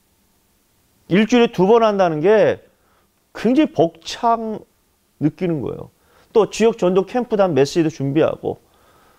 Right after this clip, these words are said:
또 해외에서도 민수기 해주세요, 뭐뭐 해주세요 오는데 시작을 못 하겠어요. 왜? 한 번 시작하면 너무 많은 시간이 투여돼. 근데 어쩔 때는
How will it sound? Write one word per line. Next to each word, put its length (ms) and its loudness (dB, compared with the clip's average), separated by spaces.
또 240 2
해외에서도 840 2
민수기 460 0
해주세요, 540 2
뭐뭐 320 2
해주세요 260 2
오는데 380 2
시작을 440 0
못 200 -4
하겠어요. 320 0
왜? 140 4
한 300 0
번 120 2
시작하면 500 0
너무 360 0
많은 280 0
시간이 400 -4
투여돼. 300 -6
근데 100 -4
어쩔 280 2
때는 320 0